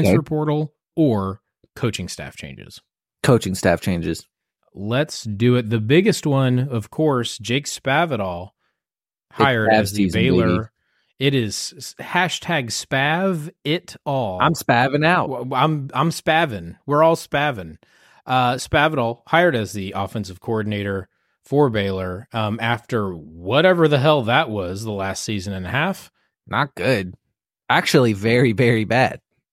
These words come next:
Speaker 2: Some would
Speaker 1: Your
Speaker 2: say.
Speaker 1: take, your, your initial gut reaction when you heard the name.
Speaker 2: Um, honestly, my first reaction was, "Isn't that the guy that Texas State said good riddance to?" So I'm hoping you can explain that to me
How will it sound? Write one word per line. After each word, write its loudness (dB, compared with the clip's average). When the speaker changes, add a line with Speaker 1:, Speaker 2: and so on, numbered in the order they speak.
Speaker 2:
Some -6
would 0
Speaker 1:
Your 4
Speaker 2:
say. -6
Speaker 1:
take, -6
your, 0
your 4
initial 4
gut 0
reaction -2
when -2
you -4
heard -6
the -12
name. -16
Speaker 2:
Um, 0
honestly, 4
my 0
first -2
reaction -4
was, -6
"Isn't -4
that 0
the 0
guy 4
that 0
Texas -4
State 0
said -2
good 4
riddance 2
to?" 0
So -2
I'm 0
hoping 2
you -2
can -8
explain -2
that 2
to -4
me -4